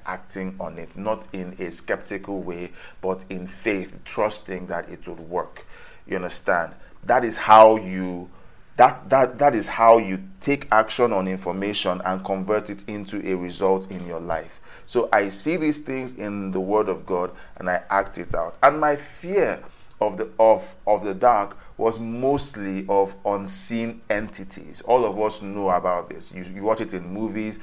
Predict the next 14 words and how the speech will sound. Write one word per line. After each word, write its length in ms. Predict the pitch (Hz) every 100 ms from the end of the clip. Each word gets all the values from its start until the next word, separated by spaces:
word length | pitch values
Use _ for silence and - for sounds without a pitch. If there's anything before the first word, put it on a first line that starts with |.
| - -
If 180 | 151 165
you 140 | 151
want 380 | 139 151 160 175
to 380 | 123 113 110 110
take 240 | 123 120
a 60 | 104
stand 420 | 95 107 107 101
that 120 | 92
you 60 | 92
don't 240 | 98 98
believe 300 | 92 90 95
in 100 | 90
such 300 | - 92 90
things, 280 | - 85 92